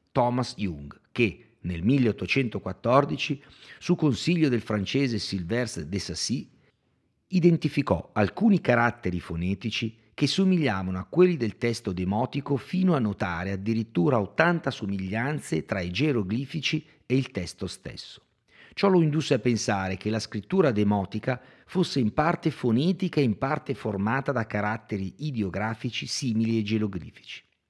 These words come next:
Questa sua intuizione fu particolarmente importante, al punto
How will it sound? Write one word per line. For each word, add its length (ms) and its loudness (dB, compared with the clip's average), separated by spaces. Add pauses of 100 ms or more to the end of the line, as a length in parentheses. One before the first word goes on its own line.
(440)
Questa 260 0
sua 180 2
intuizione 640 0
fu 240 -4
particolarmente 960 0
importante, 840 -6 (380)
al 180 -6
punto 540 -2